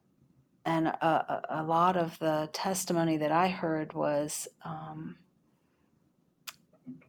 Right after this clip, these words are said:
um, they really had to let go of worrying about whether it was gonna manifest or not. And just get close with the Lord,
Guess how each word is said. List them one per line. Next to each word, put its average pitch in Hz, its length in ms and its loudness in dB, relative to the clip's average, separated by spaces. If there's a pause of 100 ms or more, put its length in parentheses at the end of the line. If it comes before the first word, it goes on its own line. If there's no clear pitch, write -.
(340)
um, - 580 -6 (640)
they 185 80 4
really 214 220 4
had 185 180 2
to 170 80 0
let 165 280 0
go 160 400 -4 (1080)
of 160 320 0 (100)
worrying 170 520 2
about - 340 -2 (560)
whether 160 240 0
it - 80 -4
was - 120 -6
gonna 156 180 -4
manifest 151 600 -4
or 143 80 -8
not. 139 380 -6 (960)
And 170 180 0
just - 500 0 (880)
get 175 200 0
close - 340 0
with 147 160 -8
the 131 80 -8
Lord, 147 420 -4